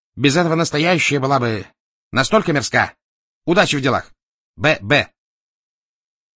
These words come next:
Текст был отпечатан на лазерном принтере, а подпись была синим факсимильным отпечатком. «Опять Марковин шуткует»,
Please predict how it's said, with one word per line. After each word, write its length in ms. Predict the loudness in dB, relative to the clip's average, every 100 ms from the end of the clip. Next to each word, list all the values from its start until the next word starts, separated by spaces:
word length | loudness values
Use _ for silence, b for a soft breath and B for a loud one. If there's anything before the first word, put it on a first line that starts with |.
| _ _
Текст 300 | -8 -8 -6
был 160 | -6
отпечатан 680 | -6 -8 -12 -8 -6 -6 -6
на 100 | -4
лазерном 520 | -4 -6 -6 -6 -8
принтере, 500 | -10 -12 -14 -20 -20 _ _ _ _ _ _ _
а 120 | -6
подпись 400 | -2 -4 -4 -10
была 440 | -6 -4 -4 -6 -10 _
синим 460 | -16 -8 -4 -4 -8
факсимильным 680 | -14 -14 -10 -6 -6 -6 -8
отпечатком. 680 | -10 -14 -16 -16 -18 -20 -20 _ _ _ _ _ _ _ _ _ _ _ _ _ _ -14
«Опять 380 | -10 -6 -6
Марковин 500 | -4 -4 -4 -6 -6
шуткует», 640 | -10 -14 -14 -12 -12 -14